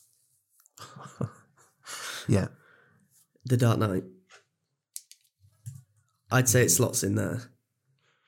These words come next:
Speaker 1: Yeah, slots in at second.
Speaker 2: So then Top Gun.
Speaker 1: This next one is interesting.
Speaker 2: Yeah. So Top Gun's
Speaker 1: Higher than
Speaker 2: better than
Speaker 1: Dune.
Speaker 2: Dune.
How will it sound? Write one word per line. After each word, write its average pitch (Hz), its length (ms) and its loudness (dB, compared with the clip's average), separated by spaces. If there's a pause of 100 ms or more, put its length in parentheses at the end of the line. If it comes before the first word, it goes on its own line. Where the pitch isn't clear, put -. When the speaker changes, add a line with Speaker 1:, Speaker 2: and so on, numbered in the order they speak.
(180)
Speaker 1:
Yeah, 87 240 0
slots - 360 0
in 90 80 -2
at - 80 -2
second. 87 440 -6 (320)
Speaker 2:
So - 200 2
then 127 180 8
Top 139 260 2
Gun. 117 100 4
Speaker 1:
This 120 200 6
next 110 300 4
one 85 480 0
is 87 420 2 (120)
interesting. 95 400 2
Speaker 2:
Yeah. 110 240 6 (360)
So 135 320 4
Top 143 300 2
Gun's 123 160 6
Speaker 1:
Higher 117 80 4
than 110 160 4
Speaker 2:
better 131 160 4
than 123 160 6
Speaker 1:
Dune. 101 300 2
Speaker 2:
Dune. - 200 -4